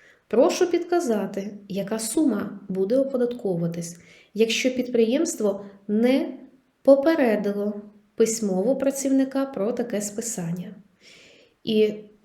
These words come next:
що саме я хочу випитати? Умова про те, що сума загальна не має перевищувати двадцять п'ять відсотків. Чи не важливо, яка сума, а не оподатковується двадцять п'ять відсотків, а решта оподатковується?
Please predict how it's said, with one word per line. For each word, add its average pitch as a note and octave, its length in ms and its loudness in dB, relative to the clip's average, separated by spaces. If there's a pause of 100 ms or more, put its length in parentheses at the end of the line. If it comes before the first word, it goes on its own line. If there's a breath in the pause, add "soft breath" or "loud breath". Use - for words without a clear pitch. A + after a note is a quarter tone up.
(300)
що - 220 0
саме D#4+ 360 2
я B3 120 4
хочу B3+ 340 0
випитати? G#3 640 0 (1160)
Умова D4+ 440 6
про C#4+ 260 4
те, C#4+ 260 4
що C#4 280 4 (100)
сума C4+ 520 4
загальна C#4+ 680 4
не B3 160 6
має B3 260 4
перевищувати B3+ 760 2
двадцять A3 320 -4
п'ять G#3+ 200 0
відсотків. E3+ 600 -4 (1160)
Чи - 180 4
не E4 140 6
важливо, D#4+ 500 6
яка A#3 260 4
сума, E4+ 540 2
а A3 320 -2
не B3+ 180 6
оподатковується B3+ 840 4
двадцять A#3 360 0
п'ять F4 220 2
відсотків, A#3 540 0
а G#3 80 0
решта A#3+ 320 0
оподатковується? G#3 840 -2